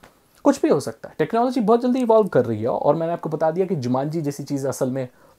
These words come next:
हो सकती है। ऐसी बहुत सारी टेक्नोलॉजी हैं जिनको मिक्स कर दिया जाए तो एकदम रियलिटी जैसा एनवायरनमेंट क्रिएट किया जा सकता है। जी हाँ, ऐसा हो सकता है।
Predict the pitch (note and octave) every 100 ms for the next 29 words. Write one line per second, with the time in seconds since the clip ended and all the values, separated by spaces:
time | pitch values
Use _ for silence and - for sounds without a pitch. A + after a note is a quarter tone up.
0 | - G#3+ B2 - A#2 G#2+ A2 - C3 D3
1 | D#3 D3+ D3+ C#3+ D3 D3+ E3 E3+ C#3 C#3
2 | D3 C#3+ G3 - - C#3+ C3+ C3+ A#2+ B2
3 | - - - _ - - F#3 G#3+ D#3+ B2+
4 | D3+ F3+ G#3+ A#3 E3+ - E3 D#3 - -
5 | _ C#3 C3 B2+ B2 B2 B2 A#2 - B2
6 | A2+ D3 A#2+ - - - _ _ _ _
7 | _ - C3+ C#3 A2 A2+ A#2+ C3+ - -
8 | -